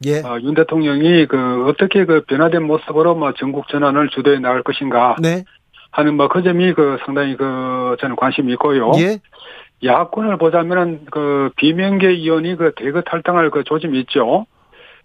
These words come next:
Speaker 2: 만약에 그렇게 된다면은 그 후에 조성될 그 전국 변화의 모습이,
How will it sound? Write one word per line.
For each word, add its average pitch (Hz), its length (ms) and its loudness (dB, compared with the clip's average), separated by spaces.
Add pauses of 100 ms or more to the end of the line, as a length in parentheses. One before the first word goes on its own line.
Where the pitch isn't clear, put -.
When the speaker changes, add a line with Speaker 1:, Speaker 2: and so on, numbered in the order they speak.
Speaker 2:
만약에 156 480 0
그렇게 175 280 -6
된다면은 165 600 -2
그 151 180 -2
후에 165 300 -2
조성될 156 720 -2
그 143 260 0
전국 151 300 -2
변화의 143 280 -2
모습이, 143 600 -2